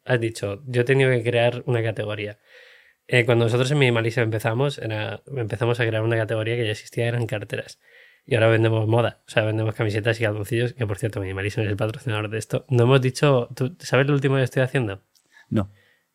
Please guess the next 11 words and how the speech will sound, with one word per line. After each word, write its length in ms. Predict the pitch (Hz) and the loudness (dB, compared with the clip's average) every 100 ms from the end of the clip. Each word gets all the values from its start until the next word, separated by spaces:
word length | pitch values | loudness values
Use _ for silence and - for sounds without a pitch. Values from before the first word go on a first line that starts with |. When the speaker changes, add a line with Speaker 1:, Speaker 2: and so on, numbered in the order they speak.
| _ | _
Speaker 1:
Que, 220 | - 104 - | -4 -2 -2
o 60 | |
sea, 100 | 110 | -4
Minimalism 460 | 101 101 104 107 110 | -4 -4 -4 -4 -2
patrocina 440 | 110 107 - 110 | -2 -4 -4 -2
esto, 380 | 110 - 139 - _ | -2 -4 -8 -8 _
eh, 520 | 131 107 101 98 101 107 | -4 -2 -2 -2 -4 -8
entonces 480 | - 110 107 - _ _ - | -6 -4 -4 -6 _ _ -2
hay 160 | 113 | 0
dos 180 | 113 113 | 2 0
opciones, 500 | 110 - 98 98 - | -2 -4 -8 -8 -14